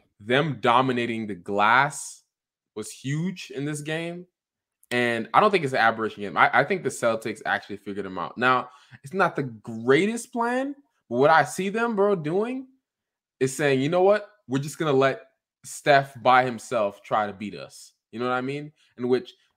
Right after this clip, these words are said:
you never see teams actually try that. This is why I think they're running drop coverage.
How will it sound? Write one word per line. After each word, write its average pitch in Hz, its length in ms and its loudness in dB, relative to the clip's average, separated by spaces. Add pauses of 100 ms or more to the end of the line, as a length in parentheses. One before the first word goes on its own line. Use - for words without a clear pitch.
(160)
you 135 180 -8
never 131 360 0
see 117 360 -8
teams 117 440 -8
actually 104 420 -2
try 104 260 -2
that. 120 180 -2
This 123 80 -4
is - 60 -12
why 127 180 2
I 110 40 -2
think 113 200 -10
they're 110 100 -6
running 107 360 -6
drop 104 340 -4
coverage. 127 540 -6